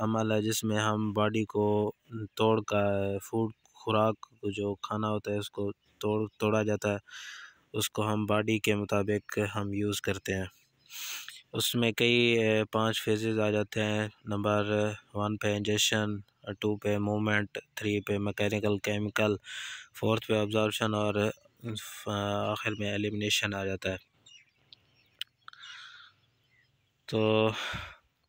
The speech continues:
इसकी टाइप्स हैं डाइजेशन की। तो पहली है मैकेनिकली, जो फिज़िकल होता है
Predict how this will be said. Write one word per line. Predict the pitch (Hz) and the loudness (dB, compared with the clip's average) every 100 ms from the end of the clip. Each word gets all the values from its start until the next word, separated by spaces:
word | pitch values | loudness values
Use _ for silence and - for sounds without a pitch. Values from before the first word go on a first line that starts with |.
| _ _ _ - - - - - | _ _ _ -10 -8 -8 -10 -8
इसकी | 127 117 139 | -4 0 2
टाइप्स | 120 113 117 120 - | 4 4 6 4 2
हैं | 107 104 98 - - | 2 0 -2 -8 -10
डाइजेशन | 104 101 101 - 104 | -4 0 0 0 -2
की। | 98 98 - - - - - - - - | -6 -6 -8 -20 -20 -18 -18 -18 -18 -6
तो | 110 104 | -2 -2
पहली | - - 110 110 117 | -6 -2 2 4 4
है | 113 | 4
मैकेनिकली, | 113 110 113 113 113 120 117 113 - - - | 2 2 2 2 2 2 2 0 -4 -20 -14
जो | 104 104 104 104 | -6 -2 0 -2
फिज़िकल | - 107 107 110 | -6 -4 -2 0
होता | 107 104 104 | 0 0 -4
है | 95 | -6